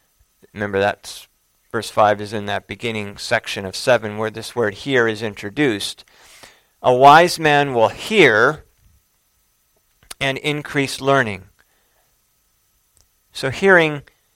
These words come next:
is connected to learning. I-, if we're not learning, then we're not hearing. If we're hearing, then we're learning something.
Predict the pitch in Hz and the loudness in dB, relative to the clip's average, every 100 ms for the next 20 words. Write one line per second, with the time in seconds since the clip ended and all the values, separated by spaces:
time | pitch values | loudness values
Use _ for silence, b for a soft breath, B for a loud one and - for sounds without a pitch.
0 | _ - 135 - 147 143 135 - 120 135 | _ -8 -6 -4 -2 -4 -6 -4 0 2
1 | 123 92 92 _ _ _ _ _ _ _ | 0 -4 -16 _ _ _ _ _ _ _
2 | _ _ _ _ - - 139 139 143 143 | _ _ _ _ -16 -8 -6 -4 -2 4
3 | 170 165 143 131 165 165 127 120 123 127 | 4 4 0 4 6 6 4 -2 0 0
4 | 135 131 139 139 - _ - 160 120 82 | 0 0 2 0 -2 _ -6 0 0 -2
5 | 67 _ _ _ - 127 127 107 - 196 | -10 _ _ _ -10 -6 -4 -4 4 6
6 | 127 123 135 b b b _ - 139 139 | 6 2 -4 b b b _ -4 -2 0
7 | 127 127 156 135 110 - 104 - 90 | 0 2 2 0 -4 -8 -8 -8 -16